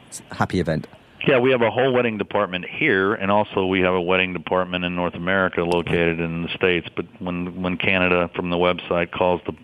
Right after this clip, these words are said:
Speaker 2: plan a wedding, they get the North American side to help plan their wedding, get all the questions asked, and then on a schedule of thirty days out, it's turned over the peop-, to our coordinators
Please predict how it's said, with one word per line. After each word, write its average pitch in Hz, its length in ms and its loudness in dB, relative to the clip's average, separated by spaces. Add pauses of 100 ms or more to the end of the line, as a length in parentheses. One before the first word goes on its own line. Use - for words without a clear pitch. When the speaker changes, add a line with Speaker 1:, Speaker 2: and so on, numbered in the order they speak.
Speaker 2:
plan 92 220 0
a 85 60 -2
wedding, 87 420 0 (720)
they 113 80 2
get 110 240 0
the 110 300 2
North 120 340 0
American 110 640 0
side 92 340 4
to 90 80 -2
help 92 240 -4
plan 95 320 0
their 92 160 2
wedding, 90 380 2
get 87 120 2
all 87 140 2
the 85 120 -4
questions 90 520 -4
asked, 85 400 -2
and 87 140 -4
then 85 280 -2 (720)
on 98 120 2
a 90 120 2
schedule 92 500 2
of 90 100 -2
thirty 95 260 0
days 90 280 2
out, 95 180 2
it's 87 180 -6
turned 92 240 -2
over 87 200 0
the 85 100 -4
peop-, 92 420 -6
to 92 280 -2 (120)
our 90 180 2
coordinators 90 600 0